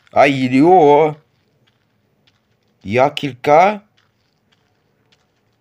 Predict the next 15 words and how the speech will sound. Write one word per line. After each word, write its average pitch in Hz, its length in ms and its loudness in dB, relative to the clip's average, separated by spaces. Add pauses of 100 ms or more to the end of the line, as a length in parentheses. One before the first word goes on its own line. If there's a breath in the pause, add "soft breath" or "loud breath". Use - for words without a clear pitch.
(840)
Ну, 104 140 -12
я 131 180 -6
в 113 60 -10
безопасности. 113 880 -12 (1600)
Я 85 160 -12
в-, - 240 -20 (100)
нафиг. 104 1040 -12 (840 soft breath)
<laughs> - 280 -10
Уху, 185 420 -4
меня 113 240 -6
заживало. 104 600 -6 (320 soft breath)
Мне 95 80 -12
нравится. 92 420 -14 (380)
Ну-ка, - 180 -20
ну-ка, 135 320 -16